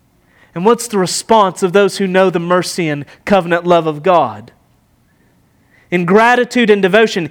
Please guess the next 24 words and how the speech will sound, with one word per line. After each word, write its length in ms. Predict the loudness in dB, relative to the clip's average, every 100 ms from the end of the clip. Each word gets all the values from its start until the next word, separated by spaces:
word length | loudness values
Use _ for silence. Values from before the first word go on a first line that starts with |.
| -6
he 160 | 2 4
offers 400 | 4 2 0 2
up 240 | 0 -2 _ -20 -20 _ _ _
a 80 | -4
sacrifice 920 | 0 2 2 -2 0 2 0 -2 -8 -2
as 240 | 0 0
thanksgiving, 800 | 0 0 0 0 2 2 -2 -4 -16 -20 -4
and 120 | 0 2
he 60 |
resolves 680 | 2 0 2 4 4 2 0
to 100 | -4
fulfill 380 | -2 2 2 2
his 140 | 0
vows. 360 | 2 2 0 -2
Jonah 340 | 0 2 2
does 300 | 2 2 2
this 180 | 0 2
not 300 | 0 0 -4
for 340 | 0 2 2
his 240 | 2 2 2
salvation. 680 | 2 2 2 0 0 -2 -4 -10 -10
Jonah 400 | 0 4 4 4
does 280 | 2 2 2
this 260 | 2 0